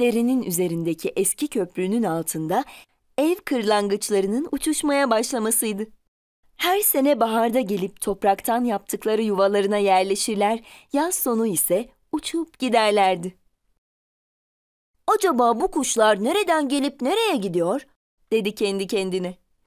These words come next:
Kitaplığının yanına gitti ve bir ansiklopedi aldı. Zaten öğretmenlerin verdiği ödevleri yaparken de her zaman ansiklopediden ve internetten yararlanıyordu. Ömer doğaya ve canlılara çok meraklıydı.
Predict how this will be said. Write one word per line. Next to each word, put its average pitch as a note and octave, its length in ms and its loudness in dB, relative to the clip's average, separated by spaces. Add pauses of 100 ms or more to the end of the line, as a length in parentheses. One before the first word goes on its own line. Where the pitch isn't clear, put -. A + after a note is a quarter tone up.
(280)
Kitaplığının D4 720 2
yanına A3+ 360 2
gitti A#3+ 560 -4
ve D4 160 -2
bir B3+ 300 0
ansiklopedi G3 720 -2
aldı. D#3+ 340 -8 (480)
Zaten C#4+ 580 2
öğretmenlerin A3 840 2
verdiği G3+ 400 2
ödevleri G3+ 460 2
yaparken G3 680 0
de F3+ 140 0 (200)
her F4+ 240 0
zaman G#3+ 480 0
ansiklopediden A3 1000 -2
ve C#4+ 140 0
internetten A#3 720 0
yararlanıyordu. G3 1000 0 (760)
Ömer A3+ 480 2
doğaya G3+ 480 4
ve B3+ 160 -2
canlılara A3 640 2
çok - 280 -6
meraklıydı. G3+ 640 0